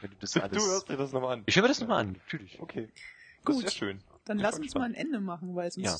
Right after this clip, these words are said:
Speaker 2: Da bin ich mal über deine Meinung, äh,
Speaker 1: Ja, ich auch.
Speaker 2: will ich mal wissen, ja.
Speaker 3: <laughs>
Speaker 2: Und was du davon hältst.
Speaker 1: Ich bin immer gespannt, euren Podcast. Das klingt gut, ja.
Speaker 2: <laughs>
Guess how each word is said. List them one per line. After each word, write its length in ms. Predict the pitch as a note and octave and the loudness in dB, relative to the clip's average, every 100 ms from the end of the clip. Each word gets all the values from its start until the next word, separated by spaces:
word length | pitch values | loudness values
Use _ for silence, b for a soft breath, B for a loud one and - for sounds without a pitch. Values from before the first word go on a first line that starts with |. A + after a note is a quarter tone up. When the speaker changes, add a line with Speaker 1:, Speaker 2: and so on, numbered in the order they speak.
| - - | -4 -10
Speaker 2:
Da 60 | - | 0
bin 140 | C3+ | 0
ich 120 | E3 | 2
mal 340 | D3 D3+ D3 C#3+ | 2 2 0 -2
über 160 | C#3 | 0
deine 180 | C3 C3 | 0 -2
Meinung, 320 | B2+ A2+ F#2+ F#2+ | -4 -6 -8 -10
äh, 300 | F2+ F#2 G#2 | -10 -6 -2
Speaker 1:
Ja, 100 | G2+ | -4
ich 120 | - G#2+ | -2 0
auch. 120 | G2 | 0
Speaker 2:
will 60 | - | 2
ich 60 | |
mal 120 | F5+ | 0
wissen, 200 | - D#5 - | 0 -2 -4
ja. 580 | D#5 E5+ E5 _ - | -8 -10 -12 _ -10
Speaker 3:
<laughs> 960 | - _ - _ _ _ _ _ _ - | -10 _ -8 _ _ _ _ _ _ -8
Speaker 2:
Und 60 | |
was 100 | G2+ | -6
du 80 | - | -2
davon 220 | A2 - | -2 0
hältst. 220 | A#2 G2+ - | 0 -2 -2
Speaker 1:
Ich 60 | |
bin 80 | C3 | 2
immer 140 | D#3 | 4
gespannt, 360 | G2 - A2+ G2+ | 4 4 4 2
euren 200 | G2 F#2+ | 0 0
Podcast. 440 | F#2+ - F2+ F2 | -2 -2 -4 -6
Das 400 | F#2 F#2+ - - - | -10 -20 -20 -20 -20
klingt 180 | A#2 | -16
gut, 160 | - - | -12 -8
ja. 60 | G#2 | -8
Speaker 2:
<laughs> 300 | A3+ - | -8 -6